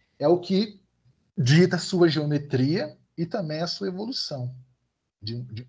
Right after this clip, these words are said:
em, em certos aspectos também a sua evolução. Então, maneiras de você tentar observar a curvatura do, do espaço,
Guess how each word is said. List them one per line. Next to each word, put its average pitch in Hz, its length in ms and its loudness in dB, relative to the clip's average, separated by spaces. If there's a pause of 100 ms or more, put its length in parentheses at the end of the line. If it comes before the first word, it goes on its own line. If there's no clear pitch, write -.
em, 127 340 -4 (160)
em 131 80 -2
certos 127 320 -2
aspectos 147 480 -6
também 131 180 -8
a 123 60 -2
sua 131 180 -6
evolução. 139 480 -10 (920)
Então, 208 500 0 (640)
maneiras 202 640 8
de 175 140 -4
você 165 360 -4
tentar 131 800 -4 (300)
observar 127 1000 -8 (360)
a 120 80 -10
curvatura 143 560 -6
do, 120 500 -8
do 120 180 -6
espaço, - 720 -10